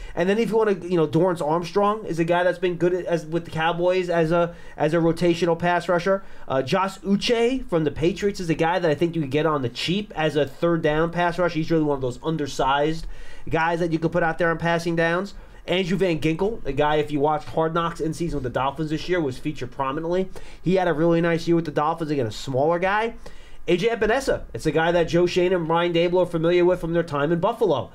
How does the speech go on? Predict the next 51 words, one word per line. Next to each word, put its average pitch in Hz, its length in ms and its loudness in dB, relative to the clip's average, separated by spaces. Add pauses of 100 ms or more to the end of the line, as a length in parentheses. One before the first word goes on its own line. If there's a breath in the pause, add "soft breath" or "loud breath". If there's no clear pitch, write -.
(200 loud breath)
He's 214 240 0
hitting 170 240 2
free 143 320 0
agency, 123 460 -2
kind 160 160 0
of 160 80 0
more 156 120 2
of 143 60 0
a 147 60 -2
power 185 400 0
guy. 127 260 -2 (560 loud breath)
Then 240 180 2
you 349 120 2
have 254 80 -6
guys 285 260 0
you 285 60 2
can 277 180 0
kind 247 160 0
of 233 80 0
have 240 160 -2
flyers 214 460 2
on, 123 180 2
right? 143 240 0
Carl 208 240 2
Lawson's 196 440 2
dealt 151 180 2
with 131 100 -2
injuries. 196 480 0 (140)
He 175 180 0
a 185 80 2
free 185 300 0
agent. 190 280 0
You 147 60 -4
could 143 140 -2
probably 147 160 0
get 156 120 2
him 156 100 0
on 143 60 2
a 127 60 -2
cheap 170 300 -6
one-year 143 300 2
deal. 175 340 0 (420 loud breath)
Marcus 156 380 0
Davenport, 190 800 0
who's 151 160 -2
a 143 40 0
very 156 300 2
effective 170 420 -2
young 165 200 0
pass 170 280 -2
rusher, 196 380 0